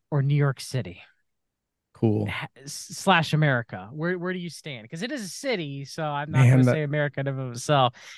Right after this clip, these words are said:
Speaker 1: And Vatican.
Speaker 2: Yeah.
Speaker 1: So, so which one? Where do you stand? Just real quick.
Speaker 2: Gosh.
Speaker 1: Lightning, lightning question.
Speaker 2: Give me a minute. Can I have a minute?
Speaker 1: Yeah, okay, I'll give you
Speaker 2: If
Speaker 1: a
Speaker 2: I was
Speaker 1: minute.
Speaker 2: gonna do it over a minute, I think throughout time, Mystery Babylon is whatever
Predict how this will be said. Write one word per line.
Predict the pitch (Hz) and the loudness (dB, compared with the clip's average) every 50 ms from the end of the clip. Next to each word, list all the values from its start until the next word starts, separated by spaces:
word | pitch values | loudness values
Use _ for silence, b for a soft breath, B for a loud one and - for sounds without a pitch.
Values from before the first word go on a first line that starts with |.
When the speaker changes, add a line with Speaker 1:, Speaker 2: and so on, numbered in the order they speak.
| B B B | B B B
Speaker 1:
And | 143 147 160 143 | 2 4 6 6
Vatican. | 170 160 160 160 120 | 8 8 8 8 8
Speaker 2:
Yeah. | 113 - | 8 6
Speaker 1:
So, | - - - 170 180 190 | 6 6 8 8 8 8
so | 170 - 180 180 | 8 8 8 8
which | 196 190 - - | 8 8 6 6
one? | 190 165 143 | 6 6 6
Where | 160 165 | 6 6
do | 175 | 6
you | 175 | 4
stand? | - - - 160 135 120 113 | 2 2 0 0 0 0 -2
Just | 117 - - | -4 -6 -6
real | 151 | -6
quick. | - - 135 110 - | -4 -4 -4 0 2
Speaker 2:
Gosh. | 120 113 113 | 4 6 6
Speaker 1:
Lightning, | 143 143 139 139 135 - _ _ - | 6 6 4 2 -2 -4 _ _ -2
lightning | 160 165 170 165 151 | 2 2 4 2 2
question. | - - 143 127 110 - - - _ _ _ _ _ _ - | 0 0 -2 -2 -2 -4 -8 -14 _ _ _ _ _ _ 2
Speaker 2:
Give | - 151 160 | 4 6 8
me | 165 151 | 8 8
a | 135 117 | 8 8
minute. | 117 117 123 127 123 113 98 - _ - | 6 6 6 6 4 2 0 -2 _ -4
Can | - 135 127 | 0 2 2
I | 117 117 | 4 4
have | 123 120 117 | 2 2 2
a | 104 | 2
minute? | 104 104 107 110 113 113 117 113 - _ _ _ - | 2 2 0 0 2 0 0 -2 -4 _ _ _ 4
Speaker 1:
Yeah, | 240 233 | 4 4
okay, | - 220 | 6 6
I'll | 208 196 | 6 6
give | 185 208 180 | 6 4 4
you | 175 | 4
Speaker 2:
If | 156 | 4
Speaker 1:
a | 151 | 4
Speaker 2:
I | |
was | 151 - | 4 4
Speaker 1:
minute. | 190 175 160 | 4 4 4
Speaker 2:
gonna | 143 | 4
do | 135 151 160 | 6 6 6
it | 165 151 | 6 6
over | 147 135 135 | 4 2 2
a | 123 | 2
minute, | 123 135 131 117 107 | 2 2 2 0 0
I | - 117 | -2 -4
think | 117 - - 156 143 143 185 175 | -4 -2 0 0 0 0 -2 -8
throughout | _ - - 127 131 139 143 147 - - | _ -2 0 2 4 4 2 2 0 -2
time, | - 143 127 123 117 107 113 | -2 0 2 2 2 2 0
Mystery | 120 117 - - 131 120 113 | 0 -2 -2 0 0 0 0
Babylon | 104 110 110 110 117 113 113 110 110 110 107 101 | 2 0 0 0 2 0 0 0 0 0 0 -2
is | 95 95 98 | -4 -4 -2
whatever | 101 110 107 - 120 120 123 127 131 127 123 - | 0 0 0 2 2 0 2 4 2 2 2 0